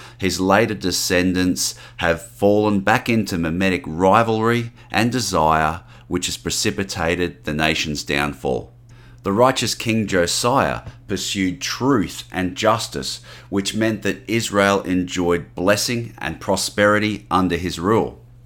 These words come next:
His descendants, however, have forsaken these things and turned their back on the Lord to pursue their own mimetic desires.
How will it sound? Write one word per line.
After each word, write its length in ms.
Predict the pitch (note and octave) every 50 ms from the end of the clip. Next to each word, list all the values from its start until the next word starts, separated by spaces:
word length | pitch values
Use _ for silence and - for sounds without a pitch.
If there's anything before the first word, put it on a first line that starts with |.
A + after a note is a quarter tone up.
| - - - - - - - -
His 200 | - G#2 G2 -
descendants, 680 | - G2 - - - A#2+ B2+ D3+ D#3+ D3 C3 - - -
however, 500 | E2 D2+ D2 D2 C#2+ C#2+ D#2 E2+ F2+ - - - - -
have 240 | - F#2+ F2+ - -
forsaken 680 | G2 F2+ - - - A2 A2 B2+ B2 - B2 G#2+ G2+
these 360 | F#2+ F2+ F2 E2+ E2 - - -
things 480 | - F2+ D#2+ D2 C2 C2 C2+ C2+ -
and 240 | - E2+ E2+ E2 -
turned 400 | - - A#2 B2 C3 C#3+ C#3 B2+
their 100 | A2+ G2
back 300 | - - G2 F#2+ F#2+ -
on 140 | G2 F#2 F#2
the 100 | F2 D#2+
Lord 440 | E2 F#2 B2 B2+ A2 F2 D#2+ D#2+ - - - - - -
to 100 | - G2
pursue 640 | - - F2+ E2+ - - - G#2+ G#2+ A2 A2 A2+
their 220 | G2 F#2+ E2+ - -
own 400 | - F#2 G2+ G2 G2+ G2+ G2+ G2 -
mimetic 460 | - E2+ E2+ F2 F2+ F2+ F2+ - -
desires. 800 | E2+ D#2+ - F2 E2 D#2+ E2 D2 B1 A#1 A#1+ - - - - -